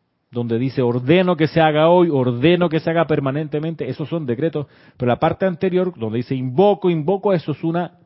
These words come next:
invocación. Pues sí, se puede hacer para una situación actual.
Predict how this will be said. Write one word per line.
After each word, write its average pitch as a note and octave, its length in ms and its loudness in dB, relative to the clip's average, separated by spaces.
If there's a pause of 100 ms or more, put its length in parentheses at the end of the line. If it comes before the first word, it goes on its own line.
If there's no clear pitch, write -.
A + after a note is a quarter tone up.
(140)
invocación. D3+ 680 -4 (2000)
Pues C3 220 0
sí, E3 200 0
se B2+ 200 0
puede D3 180 2
hacer D3+ 440 0 (1900)
para A#2+ 600 2
una C3+ 180 0
situación B2 380 -4
actual. C#3+ 480 -2